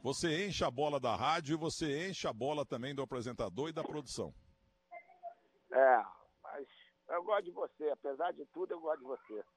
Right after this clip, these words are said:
Speaker 1: Mas para de ganhar roubado do Galo.
Speaker 2: <laughs> Um abraço grande aí, se cuida, viu? Não dá mole não, hein, pô.
Speaker 1: E,
Speaker 2: Tá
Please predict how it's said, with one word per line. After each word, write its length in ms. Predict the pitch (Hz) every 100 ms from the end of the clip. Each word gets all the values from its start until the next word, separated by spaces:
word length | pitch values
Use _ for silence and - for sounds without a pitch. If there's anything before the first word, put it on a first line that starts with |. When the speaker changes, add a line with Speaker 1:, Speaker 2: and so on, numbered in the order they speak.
| _ _ _ - - -
Speaker 1:
Mas 160 | 135 143
para 300 | 214 269 320
de 80 | 294
ganhar 180 | 269 254
roubado 480 | 254 165 220 214 196
do 120 | 185
Galo. 360 | 160 139 95 - - - - _ _ -
Speaker 2:
<laughs> 1120 | - - 359 - - - - - - - - - - - - - - - - - - -
Um 140 | 151
abraço 520 | 190 147 185 208 - 170
grande 360 | 170 214 220 190
aí, 140 | 208
se 100 | 220
cuida, 440 | - 220 240 196 185
viu? 360 | 165 240 170 113
Não 120 | 156
dá 160 | 180 240
mole 320 | 233 254 233
não, 260 | 214 226 214
hein, 120 | 202
pô. 200 | 165 156 -
Speaker 1:
E, 200 | 147 151
Speaker 2:
Tá 80 | 156